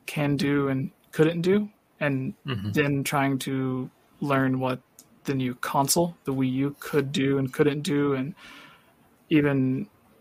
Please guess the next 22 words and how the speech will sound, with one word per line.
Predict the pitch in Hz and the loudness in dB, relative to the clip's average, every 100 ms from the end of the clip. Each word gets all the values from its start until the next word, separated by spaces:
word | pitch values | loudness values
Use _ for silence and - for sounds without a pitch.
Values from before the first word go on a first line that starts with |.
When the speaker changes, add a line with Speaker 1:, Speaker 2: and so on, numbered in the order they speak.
| _ _ - _ _ _ - | _ _ -20 _ _ _ 0
Speaker 1:
that | 147 | 0
it | 135 | 2
was | 135 | -2
the | 135 | -6
first, | - 135 135 - - | 0 0 0 -4 -4
uh, | 127 135 | -2 0
Zelda | 135 139 | 2 2
game | 139 135 135 131 - | 2 2 0 -2 -2
being | 135 131 | -2 0
developed | 135 131 131 | 0 -2 -2
in | - | -4
H | 135 - - | -2 -2 2
D. | 156 156 151 - - - _ _ - | 2 2 -2 -8 -20 -20 _ _ -4
They | 135 | 0
had | 135 131 | 0 -2
to | |
figure | - 139 131 123 | -4 -2 0 0
out, | 123 127 - - | 0 -2 -8 -8
uh, | 185 131 123 - - _ - - - - _ _ _ _ _ _ - | -4 -4 -4 -8 -12 _ -12 -10 -10 -16 _ _ _ _ _ _ -8
actual | - 139 - 151 135 131 127 127 - _ _ _ _ _ _ | -4 0 0 0 0 0 -2 -4 -10 _ _ _ _ _ _
quality | - - 147 139 143 139 131 131 127 - - - - - - - - | -12 2 6 8 6 2 0 -2 -4 -12 -20 -20 -20 -20 -20 -16 -6
ways | 147 131 131 139 147 - | 0 2 2 0 -2 -4